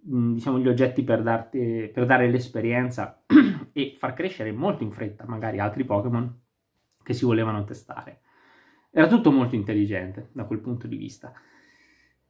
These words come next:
Però era l'unica cosa che, eh, effettivamente era, si vedeva che fosse pensata per dare al giocatore quell'extra in più, eh, dopo un gioco francamente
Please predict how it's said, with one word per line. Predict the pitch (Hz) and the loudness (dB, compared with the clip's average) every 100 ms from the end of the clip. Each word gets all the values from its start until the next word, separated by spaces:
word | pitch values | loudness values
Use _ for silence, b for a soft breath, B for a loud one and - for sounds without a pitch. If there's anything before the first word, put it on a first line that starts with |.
| _ _ _ - | _ _ _ -8
Però | 147 147 | -2 0
era | 170 127 | 2 2
l'unica | 127 135 123 127 | 4 4 2 -2
cosa | 117 123 131 123 | 0 2 0 -2
che, | - 117 113 - | -2 0 0 -2
eh, | B B B B | B B B B
effettivamente | - 117 - 135 131 117 123 120 123 117 | -10 -10 0 2 4 2 2 0 -2 -2
era, | 110 110 107 _ _ _ _ | -2 -4 -8 _ _ _ _
si | - | -4
vedeva | 117 117 107 | 0 0 -2
che | 104 107 104 | -4 -8 -8
fosse | - 120 - 117 | -8 -8 -6 -8
pensata | - 147 127 131 - 101 90 92 104 | 0 2 2 0 -4 -4 -4 -6 -10
per | 107 101 | -10 -8
dare | 113 104 | -6 -4
al | 101 | -4
giocatore | 107 120 110 104 | -4 -4 -2 -4
quell'extra | 104 110 110 104 - - - | 0 0 0 -2 -6 -12 -8
in | 104 113 | -6 -6
più, | - - b b b b b _ | -8 -12 b b b b b _
eh, | 104 90 98 | -10 -8 2
dopo | 120 101 117 | 2 2 0
un | 110 117 | 0 2
gioco | 104 87 90 - 95 90 - - _ _ _ _ _ _ _ | 2 0 -4 -6 -6 -8 -12 -20 _ _ _ _ _ _ _
francamente | - 120 113 117 101 123 104 101 92 92 98 90 87 87 | -4 0 2 0 0 0 0 -2 -4 -8 -10 -14 -14 -16